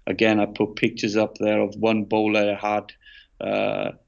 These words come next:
with the intention action model. He f-, he wanted to look like Brett Lee, who's the, probably the biomechanically the best bowler that's been. And he, it's amazing. We gave him a start point,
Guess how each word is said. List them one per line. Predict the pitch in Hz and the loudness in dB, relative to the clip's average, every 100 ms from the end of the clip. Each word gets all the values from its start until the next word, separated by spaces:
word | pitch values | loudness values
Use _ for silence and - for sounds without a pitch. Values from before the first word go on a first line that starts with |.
| _ | _
with | - 104 | -2 2
the | 110 | 4
intention | 107 - 117 107 107 | 2 0 -2 -2 -2
action | 110 110 - 107 | -2 -4 -4 -2
model. | 104 104 101 101 | 0 -2 -2 -4
He | 104 113 113 | -4 -4 -6
f-, | - - _ | -12 -20 _
he | 95 117 113 | -2 0 2
wanted | 110 104 113 110 | 2 0 -2 -2
to | 110 | 0
look | 110 107 | 0 0
like | 113 101 - | -2 -4 0
Brett | 110 107 | 0 2
Lee, | 107 110 123 139 - - _ | 0 -2 -2 -6 -14 -20 _
who's | 110 110 | -4 -4
the, | - - - _ - | -6 -14 -20 _ -2
probably | 123 107 104 104 - | 0 2 2 0 -6
the | - | -18
biomechanically | 92 117 110 113 113 110 101 98 | 0 2 2 -2 -4 -4 -4 -6
the | |
best | 92 95 98 - | -2 0 0 -2
bowler | 98 98 98 | -2 -2 -2
that's | 95 - | -6 -6
been. | 101 98 113 113 - - - - | -2 0 -2 -6 -14 -20 -14 -2
And | 120 | 2
he, | 131 131 131 - | 4 2 -2 -4
it's | 131 131 | -4 2
amazing. | 131 135 139 143 131 147 160 - _ | 6 8 8 6 4 0 -2 -8 _
We | 135 139 | 0 2
gave | 143 147 | 4 2
him | 143 127 | 2 0
a | |
start | - - - 135 131 - | -4 -4 -2 -2 -2 -8
point, | - 151 160 - | -6 -6 -6 -14